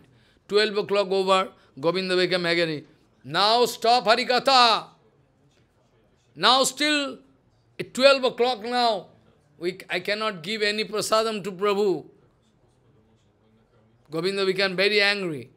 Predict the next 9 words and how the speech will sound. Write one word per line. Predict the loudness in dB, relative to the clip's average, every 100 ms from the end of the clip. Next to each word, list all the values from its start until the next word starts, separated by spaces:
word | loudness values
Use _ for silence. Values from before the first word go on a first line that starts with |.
| _ _
Then | -2 0 0
Rai | -2 0 0
Ramananda | -2 -6 -6 -4 -4 -2
and | -6 -6
Sarup | -6 -6 -6
Gosai | -6 -6 -6
say, | -4 -6 -6 -12 _ _ _
Sarup | -8 -6 -4
Gosai, | -4 -6 -10